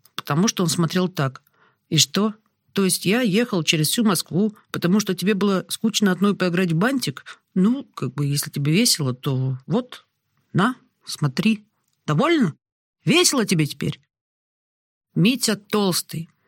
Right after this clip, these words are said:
Как сказала его заводчица, он любит играть из положения лёжа.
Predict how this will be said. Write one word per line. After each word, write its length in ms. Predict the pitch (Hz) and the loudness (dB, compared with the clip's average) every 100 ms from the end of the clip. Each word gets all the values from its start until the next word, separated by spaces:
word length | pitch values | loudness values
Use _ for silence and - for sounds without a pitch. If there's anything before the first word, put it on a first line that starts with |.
| _ _ - | _ _ -2
Как 200 | 180 175 | 0 0
сказала 400 | - 156 180 175 | 0 0 2 0
его 220 | 156 170 | 0 0
заводчица, 760 | 147 135 208 - 175 - 156 - - _ _ - | -2 -2 -2 -2 -4 -4 -8 -10 -16 _ _ -6
он 240 | 240 285 | -2 2
любит 340 | 233 233 208 165 | 2 4 2 0
играть 320 | 151 185 226 | -2 -2 -2
из 120 | - | -4
положения 600 | - 160 156 147 185 185 | -2 0 2 2 2 2
лёжа. 580 | 170 165 151 135 - 139 | 2 2 2 0 -4 -8